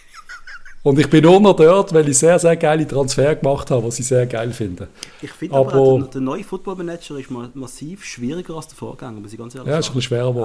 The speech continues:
Speaker 1: geworden.
Speaker 2: weniger
Speaker 1: Und
Speaker 2: anspruchsvoller. Egal,
Speaker 1: wenn,
Speaker 2: egal.
Speaker 1: wenn, wenn, wenn bei mir der, im, im entscheidenden Match gegen Tottenham, wo ich eins eins spiele und dann läuft bei mir mein eigener Stürmer allein aufs Goal in der neunundachtzigsten,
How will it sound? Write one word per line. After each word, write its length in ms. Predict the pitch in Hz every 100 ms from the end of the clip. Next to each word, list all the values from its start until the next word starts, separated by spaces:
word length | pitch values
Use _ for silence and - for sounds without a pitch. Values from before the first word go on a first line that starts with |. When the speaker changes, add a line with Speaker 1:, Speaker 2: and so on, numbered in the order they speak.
| 104
Speaker 1:
geworden. 100 | 104
Speaker 2:
weniger 160 | 101 123
Speaker 1:
Und 60 | 120
Speaker 2:
anspruchsvoller. 640 | 120 135 - 104 107 196
Egal, 420 | 208 196 196 214
Speaker 1:
wenn, 160 | 139 135
Speaker 2:
egal. 140 | - 156
Speaker 1:
wenn, 220 | 165 226
wenn, 240 | 190 220
wenn 180 | 170 202
bei 80 | 202
mir 280 | 170 208 220
der, 400 | 208 175 185 202
im, 180 | 185 185
im 400 | 196 190 190 147
entscheidenden 500 | 139 151 180 196 160
Match 280 | 165 185 - 185 190
gegen 240 | 139 135
Tottenham, 640 | 127 160 - 156 139 151
wo 80 | 143
ich 320 | 139 139 - -
eins 320 | 139 175 170
eins 260 | 147 170
spiele 420 | - - 127 147 160
und 160 | 135
dann 120 | 131 127
läuft 320 | 135 160 -
bei 80 | 135
mir 220 | 135 143
mein 140 | 139
eigener 240 | 139 156 151
Stürmer 320 | - 143 151
allein 360 | 139 143 180 196
aufs 240 | 160 -
Goal 360 | 165 170 170 170
in 80 |
der 80 | 151
neunundachtzigsten, 800 | 156 170 147 139 135 139 - 160